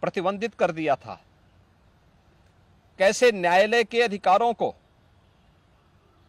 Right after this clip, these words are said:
कांग्रेस पार्टी ने उस समय में बंधक बना के रख दिया था।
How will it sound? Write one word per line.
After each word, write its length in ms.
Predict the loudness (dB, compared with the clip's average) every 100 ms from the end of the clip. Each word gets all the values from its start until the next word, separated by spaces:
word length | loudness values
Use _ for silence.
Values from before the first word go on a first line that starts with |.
| _ _ _ -4
कांग्रेस 480 | -4 -2 -2 -2 -2
पार्टी 400 | -2 -2 -2 -4
ने 220 | -4 -4 -10 _ _ _ _ _ _ _ _ _ _ _ _ _ _ _ _ _ -6
उस 120 | -4
समय 300 | -2 -2 0
में 160 | -2 -2
बंधक 340 | -2 0 -2
बना 240 | -2 -2 -2
के 120 | -2
रख 180 | -4 -4
दिया 260 | -2 -2
था। 220 | -2 -8